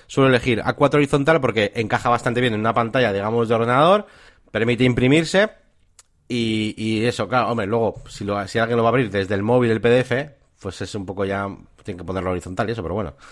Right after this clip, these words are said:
que es un formato que, que está, que está bien, vamos,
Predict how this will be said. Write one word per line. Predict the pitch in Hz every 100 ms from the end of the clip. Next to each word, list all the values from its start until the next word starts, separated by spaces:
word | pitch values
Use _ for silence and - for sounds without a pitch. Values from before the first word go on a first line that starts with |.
| - - - -
que | - 107 104 98 95
es | 95
un | 104
formato | 95 92 87
que, | 87 85 82 78
que | -
está, | - 78 73 -
que |
está | -
bien, | 76 69
vamos, | 73 -